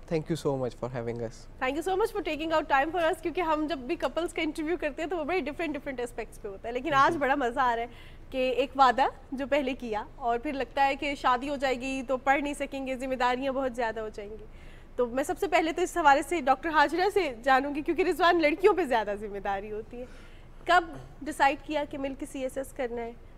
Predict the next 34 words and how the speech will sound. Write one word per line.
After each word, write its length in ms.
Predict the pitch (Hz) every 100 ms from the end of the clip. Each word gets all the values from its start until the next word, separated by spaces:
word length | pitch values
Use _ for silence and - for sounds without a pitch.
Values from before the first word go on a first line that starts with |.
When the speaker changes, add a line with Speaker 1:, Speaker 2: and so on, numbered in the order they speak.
| - - -
Speaker 2:
कैसे 260 | 277 - 339
पढ़ते 340 | 294 277 285
थे, 120 | 285 277
क्या 220 | 285 285
रूटीन 340 | 294 277 277
होती 180 | 277 269
थी? 100 | 269
Because 260 | 240 277 262
इसमें 260 | 254 294
तो 80 | 302
ये 140 | 277 302
होता 220 | 302 302
है 80 | 294
कि 220 | 294 285
फैमिली 400 | 254 254 277 294
टाइम 220 | 277 277
भी 80 | 285
देना 260 | 269 262
है 180 | 262 254
आपको, 380 | 247 247 - 262
आपके 280 | 240 240 262
in-laws 360 | 247 247 262 269
भी 140 | 247 277
हैं, 240 | 262 254
आपकी 240 | 247 - 247
अपनी 180 | 269
responsibilities 760 | 285 285 269 262 247 247 254 240
भी 120 | 233
हैं, 80 | 240
वो 100 | 247
ज़्यादा 320 | 240 262 254
हो 120 | 240 208
जाती 320 | 208 190
हैं, 100 | 208